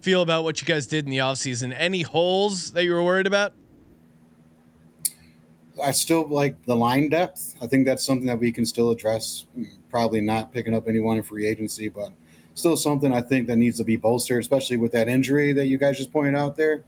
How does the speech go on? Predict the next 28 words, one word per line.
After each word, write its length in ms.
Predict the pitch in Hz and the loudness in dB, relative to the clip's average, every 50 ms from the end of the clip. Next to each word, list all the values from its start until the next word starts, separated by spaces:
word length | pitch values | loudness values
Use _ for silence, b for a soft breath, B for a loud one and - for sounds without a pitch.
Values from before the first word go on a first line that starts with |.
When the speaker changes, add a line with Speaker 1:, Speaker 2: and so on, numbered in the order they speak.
| - - | -14 -8
Speaker 1:
Yeah. 260 | 123 127 143 180 190 | -2 0 0 0 0
Speaker 2:
It's 100 | 135 - | 0 -2
gonna 220 | - 131 117 117 110 - | -2 -2 0 0 0 0
be, 200 | 117 120 117 117 | 2 2 4 4
uh, 280 | 113 110 107 101 104 104 107 - - - - _ _ - - - - | 2 2 2 0 -2 -4 -6 -14 -20 -20 -20 _ _ -20 -20 -20 -12
you 80 | - 120 | -6 -2
know, 100 | 113 113 | 0 0
it's 120 | 113 110 - | 0 0 0
gonna 160 | 127 120 113 | 0 2 2
be 80 | 113 | 2
a 40 | 110 | 2
fun 200 | - - 123 117 | 0 -2 0 2
little 160 | 117 113 110 | 2 2 2
rotation 500 | 107 110 107 - - 120 117 110 - 117 | 2 0 0 0 0 0 2 2 2 0
we're 80 | 113 110 | 0 0
gonna 140 | 107 110 107 | 0 -2 -4
have 80 | 110 | -4
to 80 | - - | -6 -4
figure 320 | - 113 113 107 107 107 | 0 0 0 2 2 2
out 100 | 107 107 | 2 0
in 60 | 107 101 | 0 -4
the 60 | 101 | -2
meantime. 600 | 110 117 117 113 113 - 107 107 107 110 113 - B B B B B B B | 2 2 2 2 2 -2 -10 -10 -10 -12 -16 -18 B B B B B B B
Speaker 1:
Well, 140 | 220 226 | 2 2
yeah, 160 | 233 254 294 320 240 | 4 4 2 2 2
I 100 | 202 208 | 2 2
mean, 180 | 208 208 208 | 2 2 2
Speaker 2:
Um, 200 | 208 202 214 202 | 4 2 2 0